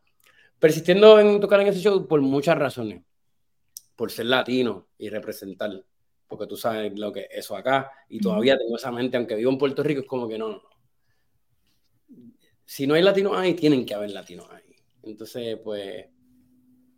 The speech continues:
Speaker 1: eso me gusta mucho. Me gusta mucho la cuestión, no conformarte con ser del montón. Yo quiero que la banda mía la comparen con, con Seis del Solar, con, con, con, con Batacumbele, con Iraquere. Este, mira, esa banda en ese tiempo era la banda.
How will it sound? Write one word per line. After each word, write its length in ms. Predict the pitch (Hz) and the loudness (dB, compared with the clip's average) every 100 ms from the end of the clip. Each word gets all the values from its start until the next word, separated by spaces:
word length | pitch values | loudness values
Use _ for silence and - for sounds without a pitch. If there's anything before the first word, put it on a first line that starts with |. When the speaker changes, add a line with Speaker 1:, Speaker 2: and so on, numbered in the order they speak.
| _ | _
Speaker 1:
eso 240 | - 156 143 | -4 -2 -2
me 100 | 110 | -2
gusta 300 | 104 - 110 | -6 -8 -8
mucho. 320 | 98 95 101 | -8 -12 -8
Me 100 | 117 | 0
gusta 220 | 147 202 | 6 8
mucho 240 | 208 214 208 | 8 8 6
la 80 | 165 | 6
cuestión, 840 | 151 - 151 156 147 135 123 113 | 0 2 2 4 0 -2 -6 -6
no 100 | 127 139 | -4 -2
conformarte 580 | 185 202 202 208 196 | 2 2 4 4 4
con 160 | 151 135 | 0 -2
ser 440 | - 180 185 151 - | 2 2 2 -2 -6
del 220 | 123 117 | -6 -4
montón. 580 | 107 95 - 117 107 _ _ _ _ _ _ - | -6 -10 -8 -8 -8 _ _ _ _ _ _ 2
Yo 140 | 160 | 4
quiero 280 | 170 196 190 | 6 8 8
que 120 | 170 | 6
la 100 | 147 | 4
banda 280 | 135 143 160 | 4 4 4
mía 240 | 175 170 | 4 2
la 120 | 143 123 | 2 -2
comparen 500 | 117 143 147 151 131 | -4 0 2 0 -2
con, 480 | 127 120 113 113 - _ _ _ _ _ _ _ _ _ | -6 -8 -10 -14 -20 _ _ _ _ _ _ _ _ _
con 200 | - 104 | -16 -12
Seis 160 | 117 104 | -10 -10
del 140 | 98 | -10
Solar, 400 | - 98 131 139 | -14 -4 -4 -4
con, 240 | 110 98 | -8 -10
con, 180 | 98 98 98 95 | -14 -20 -20 -20
con, 260 | _ - - _ _ _ _ _ _ _ _ _ _ _ _ _ | _ -20 -20 _ _ _ _ _ _ _ _ _ _ _ _ _
con 240 | - 98 98 | -20 -18 -16
Batacumbele, 720 | 95 95 98 98 123 156 127 | -16 -14 -12 0 4 4 4
con 140 | 110 | -2
Iraquere. 480 | 110 101 110 139 120 | -4 -4 -2 -2 -2
Este, 360 | 107 - 120 107 | -6 -12 -14 -10
mira, 220 | 113 110 | -8 -6
esa 160 | - 180 | 0 2
banda 240 | 190 151 | 2 0
en 120 | 123 | 0
ese 160 | 139 175 | 0 0
tiempo 340 | 190 190 104 | -2 -4 -6
era 180 | 110 127 | -4 -4
la 120 | 123 | -4
banda. 180 | 98 - | -8 -14